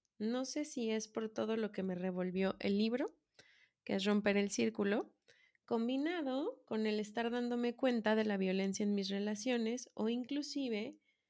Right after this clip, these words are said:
notar ciertos patrones o matices que duelen todavía. Hoy en mi meditación lloré mucho.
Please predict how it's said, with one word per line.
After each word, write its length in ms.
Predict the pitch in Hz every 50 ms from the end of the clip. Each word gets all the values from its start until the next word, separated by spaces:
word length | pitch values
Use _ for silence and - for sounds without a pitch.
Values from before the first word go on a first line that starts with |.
| _ _ _ _ _ _ _
notar 380 | 214 208 208 - 240 226 226 214
ciertos 520 | - - 240 226 226 226 - 247 233 -
patrones 760 | - 247 220 214 - 226 214 214 208 208 208 214 220 - -
o 60 | 214
matices 640 | 208 196 196 196 - 220 208 202 202 - 208 202 208
que 180 | - 208 190
duelen 540 | 180 190 196 196 196 190 180 170 175 180 175
todavía. 680 | - 185 185 185 196 196 202 214 208 196 196 190 - _ _ _ _ _ _ _ _ _ _ _ _ _ _ _ _ _ _ _ _ _ _ _ _ _ _ _ _ _ _ _ _ _ _ _ _ _ _ _ _ _ _ _ _ _
Hoy 280 | - 226 240 254 254 277
en 80 | 285
mi 120 | 294 277 254
meditación 840 | 220 202 208 196 196 196 202 196 190 - 214 202 208 226 285 339 330
lloré 340 | 202 202 196 196 196 196 208
mucho. 480 | 214 226 254 262 262 - - - 175